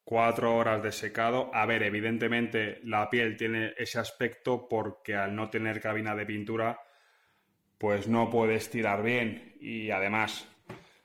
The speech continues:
con lo que hemos pintado, no es una pintura,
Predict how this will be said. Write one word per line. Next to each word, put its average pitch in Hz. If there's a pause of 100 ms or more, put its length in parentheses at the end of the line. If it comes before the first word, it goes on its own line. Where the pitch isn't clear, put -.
(120)
con 107
lo 104
que 107
hemos 110
pintado, 113 (300)
no 117
es 107
una 101
pintura, 104